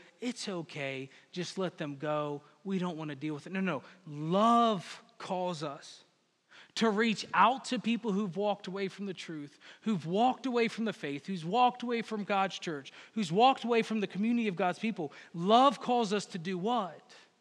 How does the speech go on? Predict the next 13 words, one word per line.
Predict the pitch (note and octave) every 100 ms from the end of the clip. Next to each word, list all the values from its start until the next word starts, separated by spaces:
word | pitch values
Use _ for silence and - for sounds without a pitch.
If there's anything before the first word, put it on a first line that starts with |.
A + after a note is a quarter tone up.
| _ _ _ _ _ _ _ _ _ _ _ _ _ _ _ -
Call | A#3 A#3
'em | G#3+
out | G#3 C#3+
on | B2+
it. | D3+ F3 - _ _ _ _ _ _ _ _ _ _ _ _
Call | - B3+ B3
'em | A3
up | G3
and | E3+
say, | F3+
"Where | F3+ G#3+
you | F#3
at? | C#3+ - _